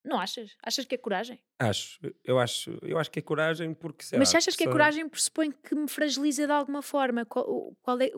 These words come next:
Speaker 1: qual é, qual seria o medo? Tô, tô a arriscar o quê?
Speaker 2: Percebo perfeitamente o que estás a dizer. Se
Speaker 1: O
Speaker 2: calhar é
Speaker 1: tesão
Speaker 2: só
Speaker 1: de outros homens?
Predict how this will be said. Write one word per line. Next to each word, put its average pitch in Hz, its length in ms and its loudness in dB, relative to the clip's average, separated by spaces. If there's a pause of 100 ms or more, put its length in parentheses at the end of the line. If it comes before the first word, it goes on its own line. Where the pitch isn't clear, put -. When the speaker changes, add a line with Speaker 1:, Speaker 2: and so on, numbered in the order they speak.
Speaker 1:
qual 247 200 2
é, 254 140 6
qual 269 160 -2
seria 269 280 4
o 262 40 6
medo? 202 400 6
Tô, - 180 -6
tô 240 380 2
a 240 60 4
arriscar 240 420 2
o 233 80 2
quê? 185 360 -4 (160)
Speaker 2:
Percebo 156 260 6
perfeitamente 143 360 2
o - 20 -8
que - 60 -20
estás 127 180 0
a 123 60 -2
dizer. 120 260 -2
Se - 80 -10
Speaker 1:
O - 40 -20
Speaker 2:
calhar 120 180 4
é - 40 4
Speaker 1:
tesão 269 320 8
Speaker 2:
só - 60 6
Speaker 1:
de - 60 6
outros 254 260 -2
homens? 254 600 2